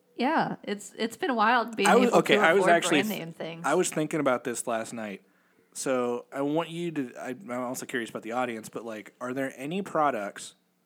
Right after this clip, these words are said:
Speaker 2: that you will always buy a brand name of?
Speaker 1: Yes.
Speaker 2: What?
Speaker 1: Toilet paper.
Speaker 2: Okay, that was my obvious one too, but what's, what's another one? Do you have any more?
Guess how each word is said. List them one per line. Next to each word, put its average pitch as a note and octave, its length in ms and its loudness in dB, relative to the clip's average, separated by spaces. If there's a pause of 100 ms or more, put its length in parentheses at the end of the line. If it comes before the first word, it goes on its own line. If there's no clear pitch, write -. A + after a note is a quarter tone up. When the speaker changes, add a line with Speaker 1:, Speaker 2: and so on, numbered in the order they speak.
(140)
Speaker 2:
that A2+ 520 -8 (280)
you B2+ 240 -8
will B2 260 -6
always B2 420 0
buy A#2 200 -4
a A2 60 -6
brand A2 300 -10
name A#2+ 200 -8
of? B2+ 260 -8 (360)
Speaker 1:
Yes. - 600 -6
Speaker 2:
What? G2+ 280 -6 (320)
Speaker 1:
Toilet F3+ 420 -8
paper. - 320 -16
Speaker 2:
Okay, A2+ 140 -10
that G#2+ 160 -6
was G#2+ 160 -8
my G#2+ 220 -8
obvious G2 300 -10
one G2+ 140 -14
too, G2 300 -12
but G#2+ 100 -16
what's, - 260 -16
what's G#2 200 -14
another G#2+ 240 -14
one? G2 100 -16
Do G#2 60 -16
you G#2+ 60 -12
have A2 100 -12
any A2 100 -14
more? A#2+ 300 -14